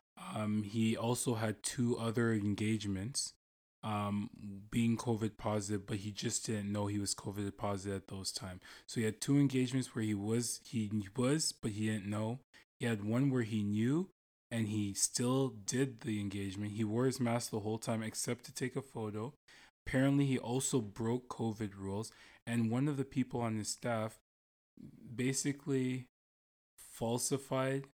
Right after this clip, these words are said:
or made, they made an error on his document according to him, but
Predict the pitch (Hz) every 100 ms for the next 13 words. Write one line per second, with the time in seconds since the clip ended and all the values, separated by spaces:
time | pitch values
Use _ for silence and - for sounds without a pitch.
0 | _ _ _ _ _ - 110 107 123 117
1 | - 123 143 143 135 117 - 117 113 107
2 | 104 104 104 - 104 - 110 101 - 113
3 | 107 101 107 98 110 104 - - - -
4 | 113